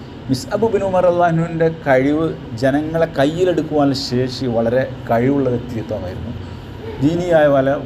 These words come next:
പാണ്ഡിത്യമുള്ള വ്യക്തിത്വമായിരുന്നു. മിസ്അബ് ബിൻ ഉമർ റളിയല്ലാഹു അൻഹു അവിടെ മണ്ണൊരുക്കുകയായിരുന്നു ചെയ്യുന്നത്. ഒരു വർഷത്തോളം മണ്ണൊരുക്കി അവിടെ പാകപ്പെടുത്തി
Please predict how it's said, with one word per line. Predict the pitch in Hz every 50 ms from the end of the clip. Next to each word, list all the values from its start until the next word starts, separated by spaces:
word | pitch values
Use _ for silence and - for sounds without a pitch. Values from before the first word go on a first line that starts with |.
| - -
പാണ്ഡിത്യമുള്ള | 120 123 127 131 120 - 147 135 127 123 123
വ്യക്തിത്വമായിരുന്നു. | 117 113 - - 120 104 107 95 95 95 95 - - - - - - - - - -
മിസ്അബ് | 139 131 - - - 220 214 226 220 190
ബിൻ | 180 202
ഉമർ | 190 190 190 185
റളിയല്ലാഹു | 185 170 175 165 165 170 170 165
അൻഹു | 165 160 160
അവിടെ | 151 151 151
മണ്ണൊരുക്കുകയായിരുന്നു | 147 139 135 135 143 156 160 170 175 165 160 143 - 143 147 151 143 139 131 131 135
ചെയ്യുന്നത്. | 131 120 123 120
ഒരു | 127
വർഷത്തോളം | 131 131 120 - - 135 120 - 143 139 139 131 127
മണ്ണൊരുക്കി | 120 123 127 135 143 139 131 127 - 127 120
അവിടെ | 104 95 - - - - -
പാകപ്പെടുത്തി | 113 120 127 139 135 156 156 - 147 135 - - - - -